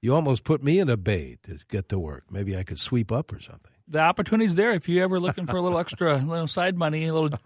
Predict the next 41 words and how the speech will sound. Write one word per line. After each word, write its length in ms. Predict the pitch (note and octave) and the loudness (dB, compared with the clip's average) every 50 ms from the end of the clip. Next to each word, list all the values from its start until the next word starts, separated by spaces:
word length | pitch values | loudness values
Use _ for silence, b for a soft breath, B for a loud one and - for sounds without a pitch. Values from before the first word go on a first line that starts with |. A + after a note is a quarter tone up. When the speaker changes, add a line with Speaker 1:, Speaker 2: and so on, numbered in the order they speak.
| _ _ _ _ - | _ _ _ _ 0
Speaker 2:
part-time 400 | - F3 F3 - F3 F3 E3+ E3 | 2 2 2 4 2 2 2 4
job, 340 | C#3+ D3+ D#3 F#3 G3 F3 D#3 | 4 6 6 6 4 2 2
I'll 80 | D#3+ E3 | 0 2
find 160 | - F3+ D#3+ | 2 4 4
Speaker 1:
You, 60 | C#3 | 4
Speaker 2:
something 220 | - C#3+ B2+ B2+ | 4 2 0 0
for 120 | - A#2+ A#2+ | -2 -2 -2
you. 140 | A#2 A#2 A#2+ A#2 | -2 -2 -2 -2
Speaker 1:
you 160 | A#2 B2+ C3 | 0 0 0
know, 180 | A#2+ - C3 - - B B B B B B B - | 0 0 -2 -2 -4 B B B B B B B -14
uh, 160 | - A2+ G#2 - C3+ A#2 - - - - - | -10 -10 -10 -10 -12 -14 -16 -16 -14 -8 -4
I 120 | C3 D3 | -2 0
got 140 | D3+ C#3+ A2+ | 0 0 0
a 40 | - | 0
few 240 | - D#3+ D3 C#3 | 2 2 4 4
tools, 460 | A#2+ - E3+ G#3 F3+ C#3+ B2+ C#3 C#3 A2 | 4 4 4 6 6 6 4 2 0 0
but, 340 | G#2+ A#2+ A2+ G#2 - - | 2 0 0 0 0 0
uh, 240 | A#2+ A2 G#2+ G2+ F#2 E2+ b b b b b - | 0 2 2 2 0 -2 b b b b b -2
I 80 | A2+ | 0
don't 140 | A#2+ A#2 G2+ | 0 0 0
think 160 | G2+ G2 F2 | 0 -2 -2
they 100 | F#2 F2+ E2+ | -4 -6 -4
do 160 | - F#2 E2+ | -4 -6 -6
the 120 | C#2+ C#2+ | -6 -8
job. 360 | C#2 - - B1+ - - - - | -12 -14 -14 -16 -16 -18 -20 -20
But, 160 | - C#2 - _ - | -20 -20 -20 _ -14
uh, 100 | F2 E2 | -12 -10
you 180 | D#2+ F2+ G2+ G#2 | -8 -6 -4 -2
guys 260 | G#2+ A2 G#2 F#2 E2+ | 0 0 0 0 -2
are 40 | F2 | -4
busy 360 | D#2+ F2 F2 E2 - - - _ _ _ b b b b b b | -6 -8 -8 -8 -10 -14 -18 _ _ _ b b b b b b
for 120 | b C3+ A2+ | b -2 0
good 180 | A2+ G#2+ F2+ | 0 0 -2
reason. 360 | F2+ F2 D2 - - - - _ _ _ _ b b b b b b b | -4 -6 -10 -10 -14 -18 -20 _ _ _ _ b b b b b b b
But 100 | F3 G3 | 2 4
it 40 | |
was 120 | G3 D#3 A2+ | 4 4 4
good 160 | - D#3+ C3+ | 2 0 0
to 40 | A#2+ | 0
see. 140 | A2 - D3 | 0 2 2
I, 60 | B2+ | 2